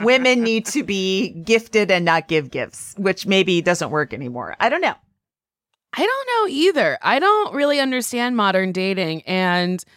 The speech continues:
Speaker 2: I've been trying to speak to men in public, which sounds very elementary. Like, I'm like, "I'm trying to talk to men,"
Speaker 1: <laughs>
Speaker 2: but, like, it's hard, and I don't under-, like, I don't, I was talking to my therapist, and I was like, "What do you say to them?" And she was like, "Hello." And I was like, "Okay,
Speaker 1: <laughs>
Speaker 2: o-,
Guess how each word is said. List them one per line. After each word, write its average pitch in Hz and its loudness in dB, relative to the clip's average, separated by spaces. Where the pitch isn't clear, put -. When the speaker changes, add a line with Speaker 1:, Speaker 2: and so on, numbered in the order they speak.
Speaker 2:
I've 208 2
been 226 2
trying 196 0
to 226 -4
speak - -10
to 196 -6
men 160 -2
in 156 -4
public, 175 -6
which 185 -6
sounds 180 -2
very 294 -2
elementary. 170 -4
Like, 143 -2
I'm 175 -2
like, 190 -2
"I'm 285 -2
trying 311 -2
to - -14
talk 262 -6
to 302 -8
men," 269 -2
Speaker 1:
<laughs> 311 2
Speaker 2:
but, 262 0
like, 277 0
it's 294 -2
hard, 311 2
and 277 0
I 277 0
don't 339 0
under-, 294 -2
like, 254 0
I 208 2
don't, 247 0
I 180 0
was 202 -4
talking 240 -2
to 220 -2
my 185 -2
therapist, 175 -6
and 175 -6
I 170 -4
was 175 -6
like, 220 -8
"What 294 -4
do 320 0
you 330 0
say 349 -4
to - 0
them?" 214 -2
And 170 -6
she 190 -8
was 180 -6
like, 180 -8
"Hello." 170 -4
And 165 -8
I 208 -2
was 214 -2
like, 294 -6
"Okay, 262 0
Speaker 1:
<laughs> 294 0
Speaker 2:
o-, 226 0